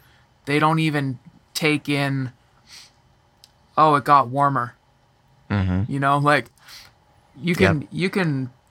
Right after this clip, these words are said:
Speaker 1: go up in elevation a couple hundred feet and the temperature can drop, and most people wouldn't even realize that because they're spiraling about some work project or an argument they got in with their husband or their wife. They don't even, they don't even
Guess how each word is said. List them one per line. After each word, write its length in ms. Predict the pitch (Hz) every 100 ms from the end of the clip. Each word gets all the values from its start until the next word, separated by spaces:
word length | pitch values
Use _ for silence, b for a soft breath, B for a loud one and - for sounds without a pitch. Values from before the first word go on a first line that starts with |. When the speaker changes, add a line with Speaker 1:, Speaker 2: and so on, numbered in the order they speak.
| _ _ _ _ _ _ 147
Speaker 1:
go 220 | 175 165
up 160 | 170
in 80 | 156
elevation 540 | 143 156 143 156 156 151
a 60 |
couple 260 | - 143 143
hundred 320 | 143 139 127
feet 180 | - 156
and 80 | 131
the 60 |
temperature 460 | 127 160 165 139 131
can 160 | 131
drop, 320 | 131 131 127 131
and 100 | 131
most 220 | 143 -
people 260 | 151 147
wouldn't 180 | 143 139
even 200 | 139 131
realize 460 | 127 165 170 113 120
that 200 | 117 120
because 300 | 139 139 131
they're 160 | 131 123
spiraling 1040 | - - - 160 160 170 165 139 135 131
about 360 | 123 135 131
some 340 | - 165 151 139
work 300 | 147 147 -
project 540 | 151 139 131 135 127
or 100 | 131
an 60 | 127
argument 460 | 135 147 143 143 127
they 100 | 131
got 240 | 139 139
in 160 | 139 131
with 120 | 131
their 160 | 131
husband 340 | 135 139 147 131
or 60 | 131
their 100 | 131
wife. 300 | 131 131 - B B B B B B -
They 100 | 165
don't 160 | 185
even, 440 | 185 156 139 135 - _ _ _ _ -
they 160 | 151 160
don't 140 | 175
even 440 | 180 160 135 131